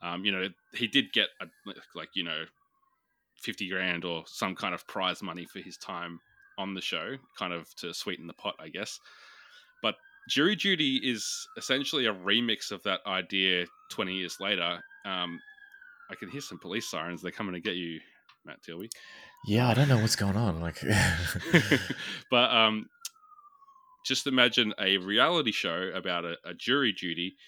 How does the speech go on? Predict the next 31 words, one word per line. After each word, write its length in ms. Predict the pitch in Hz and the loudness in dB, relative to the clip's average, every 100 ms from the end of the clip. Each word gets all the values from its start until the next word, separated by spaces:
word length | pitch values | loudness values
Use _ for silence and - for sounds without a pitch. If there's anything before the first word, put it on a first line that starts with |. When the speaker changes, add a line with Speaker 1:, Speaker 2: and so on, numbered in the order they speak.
| - - - _ _ - | -20 -20 -20 _ _ -2
Speaker 1:
in 260 | 101 98 | -2 0
which 500 | 95 98 - - - _ - | -4 -4 -4 -6 -10 _ -4
everyone 460 | 98 123 113 107 | 0 0 2 2
is 420 | 98 101 85 - - | 2 -2 -4 -8 -8
an 140 | 92 87 | -10 -8
actor, 540 | 90 80 - 80 80 104 _ _ _ _ - | -6 -8 -6 -6 -6 -8 _ _ _ _ -8
and 160 | 101 101 | -4 0
one 140 | 110 | 0
of 80 | 117 | 2
those 200 | 101 90 | 2 0
actors 480 | 90 82 - 92 - | -4 -6 -8 -12 -10
is 320 | 87 78 - - | -12 -12 -16 -8
James 360 | 92 80 87 92 | -6 -6 -8 -4
Marsden 480 | 98 107 - 76 73 - - - _ _ - | -2 -2 -4 -12 -12 -16 -16 -20 _ _ -20
<laughs> 800 | - _ - - - - _ _ | -20 _ -12 -12 -12 -16 _ _
of, 220 | 98 92 | -6 0
Speaker 2:
Oh, 0 | |
Speaker 1:
uh, 220 | 98 90 87 | 4 4 4
X, 340 | 190 220 - - | 2 2 0 0
Speaker 2:
what? 20 | |
Speaker 1:
X, 360 | 113 113 - - - - - | 0 2 0 -2 -6 -8 -2
of 100 | 139 | 6
X-Men 440 | 147 - 120 113 | 6 6 4 4
and, 180 | 110 104 | 4 0
and 140 | 113 98 | -4 -2
Sonic 260 | 117 101 - | 0 0 -2
the 60 | |
Hedgehog 440 | 95 123 - 87 - | -2 -2 -2 -6 -6
fame. 280 | 80 73 - _ _ - - - _ | -10 -10 -18 _ _ -20 -20 -20 _
Um, 440 | 95 92 85 90 - _ - | 0 0 0 -6 -12 _ -8
so 280 | - 117 | 0 2